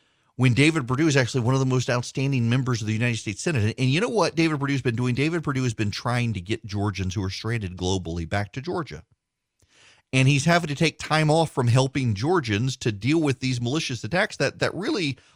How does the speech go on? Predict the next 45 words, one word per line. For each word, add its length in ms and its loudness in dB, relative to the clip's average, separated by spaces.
are 160 4
ridiculous 640 0
attacks, 460 -2
that 260 0
really 380 -4
have 180 0
nothing 380 -2
to 100 -6
do 240 -6
with 180 0
anything, 500 -2
really 480 -4
don't 460 4
comport 680 2
to 280 0
what 380 2
the 80 2
media 360 2
is 120 2
trying 360 0
to 80 2
say 260 2
when 180 0
you 100 4
actually 280 0
look 180 -2
at 80 0
the 80 4
overall 280 2
pattern. 380 2
And 100 0
so 120 0
the 100 2
w-, 220 -2
may-, 240 0
the 60 -2
way 180 4
the 80 0
media 400 0
is 140 0
having 260 4
to 80 0
shape 340 0
this 160 -2
story 720 0